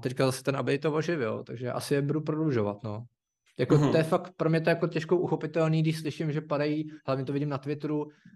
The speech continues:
Speaker 1: on ten Twitter, nebo dobře, X-ko, nebo co to teďka bude. Možná nám ho mimochodem zruší v Evropské unii,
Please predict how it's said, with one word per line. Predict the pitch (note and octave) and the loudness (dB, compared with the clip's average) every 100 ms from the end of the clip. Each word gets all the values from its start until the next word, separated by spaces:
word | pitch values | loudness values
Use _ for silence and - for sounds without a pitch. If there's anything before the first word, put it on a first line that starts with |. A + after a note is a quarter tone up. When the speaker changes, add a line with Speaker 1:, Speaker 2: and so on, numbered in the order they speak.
| - | -4
Speaker 1:
on | C3 | -2
ten | C#3+ C#3+ | 0 -2
Twitter, | C#3+ C3+ C#3 C#3 | 0 -2 0 -2
nebo | B2 G#2+ | 0 0
dobře, | G2+ B2 | 0 -4
X-ko, | - - - A#2 A2+ | -4 -10 -6 -2 -2
nebo | A2+ | -2
co | A2+ | -6
to | - A2+ | -8 -4
teďka | A2+ - | -4 -2
bude. | A#2+ B2 | 2 4
Možná | C3+ D#3 D#3+ | 6 6 6
nám | D#3+ | 8
ho | D#3+ | 6
mimochodem | D#3+ C#3+ D#3+ | 4 2 0
zruší | C#3+ D3+ B2 | 0 0 0
v | G#2+ | -2
Evropské | A2+ A2+ - - A2 | -4 -6 -6 -4 -2
unii, | G#2+ G#2 | -2 -2